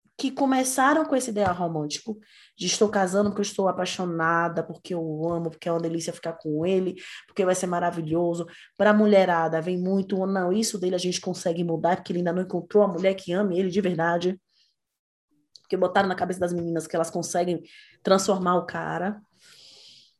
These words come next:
E hoje, elas se voltam pra estrutura de casamento, exatamente como o casamento das avós delas, dos, sabe? Que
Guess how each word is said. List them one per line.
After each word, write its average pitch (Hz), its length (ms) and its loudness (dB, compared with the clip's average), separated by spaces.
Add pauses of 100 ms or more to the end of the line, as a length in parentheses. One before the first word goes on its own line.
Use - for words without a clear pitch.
(220)
E 285 140 10
hoje, 269 760 6
elas 254 380 4
se 294 100 -2
voltam 262 380 0
pra 277 100 -2
estrutura 262 460 -2
de 277 80 -4
casamento, 202 880 -2 (1120)
exatamente 247 800 4
como 247 120 -2
o - 20 -8
casamento 240 360 0
das 220 160 4
avós 208 440 2
delas, 190 520 -2
dos, 185 440 -6 (100)
sabe? 277 400 4
Que 226 440 -2